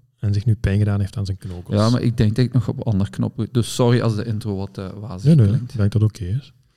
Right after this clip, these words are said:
Speaker 2: Zesendertig. Ik ben aan het tellen, hè. Als we dat nu nog kunnen volhouden, elke twee maanden opnemen, dan komen we wel aan
Speaker 1: <laughs>
Speaker 2: veertig. Maar
Speaker 1: Ja, dan zou het erg zijn. Ik denk dat onze luistercijfers dan wel serieus naar beneden gaan.
Speaker 2: Ja, eh,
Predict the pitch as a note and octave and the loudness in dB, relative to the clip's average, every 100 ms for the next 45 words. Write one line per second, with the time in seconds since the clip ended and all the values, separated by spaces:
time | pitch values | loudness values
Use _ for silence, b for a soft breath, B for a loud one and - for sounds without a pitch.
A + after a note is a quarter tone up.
0 | _ _ _ _ _ _ _ _ - G2 | _ _ _ _ _ _ _ _ -10 -2
1 | A2 G#2 G2 A2+ - C3+ - B2 A#2+ A#2+ | 0 2 0 -2 -4 -6 -2 4 4 4
2 | - G2 D3+ B2+ - - A2 G#2+ A#2 A#2 | 2 0 0 0 -2 -2 0 4 6 4
3 | - - A#2 A#2 G2+ G#2+ A2 B2 A2 A2 | 2 -4 0 0 0 0 0 0 0 -2
4 | - - A2 A#2 B2+ C3+ D3+ C#3+ B2+ - | -2 -2 2 4 4 2 2 2 0 2
5 | B2 A#2+ A#2 A2+ A2+ A2 G2+ F#2+ A#2 B2+ | 2 4 4 2 2 2 4 2 2 2
6 | B2 - A2 - - B B G#2+ B B | 2 2 0 -4 -8 B B -12 B B
7 | B B G2+ F#2 G2 G2+ F#2+ E2+ F2 - | B B -2 2 2 2 0 -2 -4 -6
8 | F2 F#2+ - G2 G2+ G#2 G2+ - G2+ G2+ | -8 -10 -6 -6 -2 -2 -2 -2 -2 -2
9 | - - G2+ - - G2+ F#2+ - F#2+ F#2 | -4 -4 -6 -6 -6 -4 -4 -4 -6 -4
10 | G#2+ F2+ F2 F2+ F#2 F2+ F2+ _ _ _ | -4 -4 -6 -8 -8 -8 -12 _ _ _
11 | B B B B - F2 A2 | B B B B -2 0 0